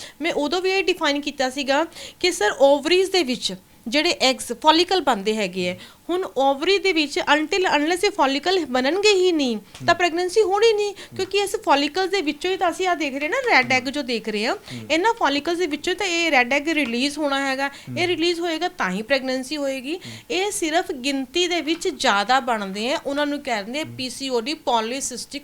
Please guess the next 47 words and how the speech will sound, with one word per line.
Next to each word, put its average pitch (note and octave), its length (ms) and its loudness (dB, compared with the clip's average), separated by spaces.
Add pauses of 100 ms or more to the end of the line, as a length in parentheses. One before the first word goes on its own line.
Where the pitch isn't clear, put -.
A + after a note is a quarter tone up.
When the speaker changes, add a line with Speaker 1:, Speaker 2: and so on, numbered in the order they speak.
(140)
Speaker 1:
ovarian G#3 440 -4 (140)
syndrome। A3+ 320 -2 (220)
Speaker 2:
ਹਮ। B2 100 -8 (120)
Speaker 1:
ਸਿਰਫ F#4+ 300 -2
ਗਿਣਤੀ D4 380 -2
ਜ਼ਿਆਦਾ A3 320 0
ਬਣਦੇ F#3 280 -6
ਆ, B3+ 40 -6
ਤਾਂ D#4+ 120 -2 (120)
ਅਸੀਂ E4 220 -2
ਇਸ B3 160 -8
ਨੂੰ E4+ 240 -6 (240)
ਆਪਣੇ D#4+ 260 -4
ਖਾਣ B3 360 -2
ਪੀਣ C#4 180 -6
ਦੇ C4+ 100 0
ਨਾਲ B3+ 180 -2
ਇਸ C4 140 -8
ਨੂੰ C#4 80 -6
ਅਸੀਂ F4+ 180 -2
ਰਿਵਰਸ C4 440 -2
ਬਹੁਤ D4+ 320 -6
ਈਜ਼ੀਲੀ B3 300 -6
ਕਰ F#3+ 160 -12
ਸਕਦੇ - 260 -14
Speaker 2:
ਸੋ B3+ 60 -10
Speaker 1:
ਹਾਂ। B3 120 -12
Speaker 2:
ਤੁਸੀਂ G#3+ 220 -10
ਕਹਿ F3+ 220 -2
ਰਹੇ F#3 100 0
ਹੈਗੇ E3+ 240 -2
ਕਿ F#3 280 2
ਅੱਜ C#3+ 140 2
ਕੱਲ੍ਹ D#3 220 4
ਜਿਹੜਾ D#3 160 6
ਕਿ D#3+ 220 0
ਆਪਣਾ D#3 240 0
ਖਾਣ G#2+ 320 -2
ਪੀਣ C3 240 -2
ਹੈਗਾ A#2+ 260 -2
ਉਹ D#3+ 80 4
ਸਭ - 200 0
ਤੋਂ D#3+ 200 0
ਵੱਡੀ B2+ 340 2
ਵਜ੍ਹਾ A#2+ 360 2
ਹੈਗਾ A#2 280 0
ਆ B2 320 4